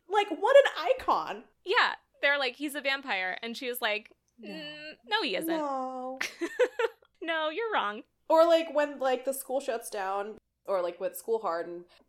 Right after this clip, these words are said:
Speaker 1: Spike and Co are running amok, and she's just praying. She's just like, she just, like, bounces back from that. She was like, "Well, glad, glad nothing happened to me."
Speaker 2: Yeah, our Queen Cordelia always finds the silver lining. Queen of positivity.
Speaker 1: She's a toxic positivity bitch.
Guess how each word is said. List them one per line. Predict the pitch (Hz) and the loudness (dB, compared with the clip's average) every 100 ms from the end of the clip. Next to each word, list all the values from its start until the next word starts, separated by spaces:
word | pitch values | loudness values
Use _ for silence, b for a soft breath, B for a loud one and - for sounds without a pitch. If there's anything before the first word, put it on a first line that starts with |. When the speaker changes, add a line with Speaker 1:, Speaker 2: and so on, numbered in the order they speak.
| - | -18
Speaker 1:
Spike | - - 214 208 | -6 0 2 0
and | 202 185 180 | -6 -8 -14
Co | - 180 | -6 -2
are | 180 170 | 0 0
running | 185 175 | -2 -4
amok, | 175 175 165 196 | -6 -4 -6 -6
and | 196 | -12
she's | 196 | -12
just | 190 185 - | -10 -12 -8
praying. | - 190 180 170 | -6 -4 -4 -6
She's | - 233 214 | -10 -12 -8
just | 226 - | -8 0
like, | 208 - | -2 -2
she | 240 | -8
just, | 294 | 0
like, | 302 - | 0 2
bounces | 185 196 190 | -2 -2 -8
back | 151 180 | -6 -6
from | 180 | -10
that. | 151 143 | -10 -10
She | - | -8
was | 240 240 | -2 0
like, | 247 | 2
"Well, | 277 | 2
glad, | 269 302 320 - | 4 4 2 2
glad | 302 349 | 4 4
nothing | 403 | 4
happened | 403 427 427 | 4 4 0
to | 508 466 | -2 -2
me." | 359 349 - _ | -2 -4 -16 _
Speaker 2:
Yeah, | 269 233 | 2 2
our | 233 | 2
Queen | 285 330 339 | -2 -8 -8
Cordelia | - 277 254 254 240 214 - _ | -8 -10 -6 -4 -2 -4 -6 _
always | 214 214 220 220 220 - | -4 0 0 -2 -4 -2
finds | - 196 190 196 | 0 -2 -4 -8
the | 220 | -8
silver | 208 190 185 180 | -6 -6 -4 -6
lining. | 170 165 160 151 - _ _ _ | -6 -8 -10 -14 -20 _ _ _
Queen | - 285 | -8 -4
of | 269 | -4
positivity. | 247 202 190 202 185 180 202 - _ | -2 -4 -4 -10 -10 -10 -12 -12 _
Speaker 1:
She's | - 339 359 | -6 -2 0
a | 359 | 2
toxic | 349 302 262 285 | 4 4 4 0
positivity | 277 220 220 202 170 165 | -2 -2 -2 -8 -8 -8
bitch. | 120 - - | -8 -8 -10